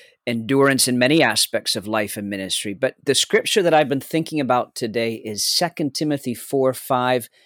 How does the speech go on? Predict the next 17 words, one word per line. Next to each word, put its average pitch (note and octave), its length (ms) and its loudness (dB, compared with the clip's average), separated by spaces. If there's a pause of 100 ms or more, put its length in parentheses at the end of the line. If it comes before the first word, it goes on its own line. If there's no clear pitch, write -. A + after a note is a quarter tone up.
(260)
"As G3+ 320 4
for G#3 220 0
you, C#3 460 2 (360)
always F3 720 4 (160)
be C#3+ 140 0
sober-minded, C3 1120 2 (460)
endure B2+ 800 2 (100)
suffering, C3 720 0 (640)
do F3+ 220 4
the F3 160 4
work C#3+ 520 2 (320)
of A#2 140 -2
an A#2+ 100 0
evangelist, G#2+ 920 -2 (200)
fulfill A#2 560 -2
your G#2+ 200 -2
ministry." - 680 -8